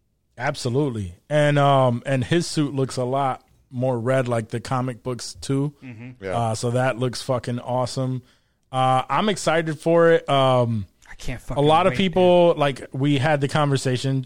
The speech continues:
Speaker 1: uh, 'cause I like to bring up different things
Speaker 3: Next
Speaker 1: on
Speaker 3: May, right?
Speaker 1: Threads. Wa-, is it May? Yeah. Uh,
Speaker 2: I feel
Speaker 1: actually,
Speaker 2: like it
Speaker 1: yeah,
Speaker 2: was,
Speaker 1: yeah,
Speaker 2: it
Speaker 1: yeah,
Speaker 2: was
Speaker 1: yeah.
Speaker 2: something like that.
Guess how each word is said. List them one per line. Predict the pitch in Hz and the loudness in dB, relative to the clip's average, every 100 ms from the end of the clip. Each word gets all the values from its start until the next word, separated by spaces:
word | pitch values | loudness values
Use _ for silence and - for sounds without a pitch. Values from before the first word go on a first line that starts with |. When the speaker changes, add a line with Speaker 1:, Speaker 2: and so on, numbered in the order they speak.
| - | -2
Speaker 1:
uh, | 123 120 117 | -2 0 -2
'cause | 151 | -2
I | 240 | 0
like | 269 175 | 0 -2
to | 113 | -2
bring | 120 113 | -2 -2
up | 110 _ - | -4 _ -8
different | 117 120 113 | -6 -6 -8
things | 113 113 107 127 | -6 -4 -4 -6
Speaker 3:
Next | 117 | -6
Speaker 1:
on | 117 | -4
Speaker 3:
May, | 113 98 | -2 -2
right? | 78 | -4
Speaker 1:
Threads. | 85 131 127 120 - - _ _ _ _ _ _ _ _ _ _ _ _ | -2 0 0 -2 -8 -14 _ _ _ _ _ _ _ _ _ _ _ _
Wa-, | - | -10
is | 185 180 156 | -6 -4 -4
it | 160 | -2
May? | 151 185 180 _ | 0 0 -2 _
Yeah. | 139 139 110 _ - | -6 -6 -6 _ -6
Uh, | 170 | -2
Speaker 2:
I | 165 | 0
feel | 180 | 0
Speaker 1:
actually, | 196 180 156 | 0 -2 0
Speaker 2:
like | |
it | 170 | 0
Speaker 1:
yeah, | 143 | 0
Speaker 2:
was, | |
Speaker 1:
yeah, | 147 | 0
Speaker 2:
it | 135 | 0
Speaker 1:
yeah, | 135 | -2
Speaker 2:
was | 117 - - | -4 -8 -10
Speaker 1:
yeah. | 117 | -10
Speaker 2:
something | 107 123 | -8 -12
like | 113 107 | -16 -18
that. | 120 135 | -18 -18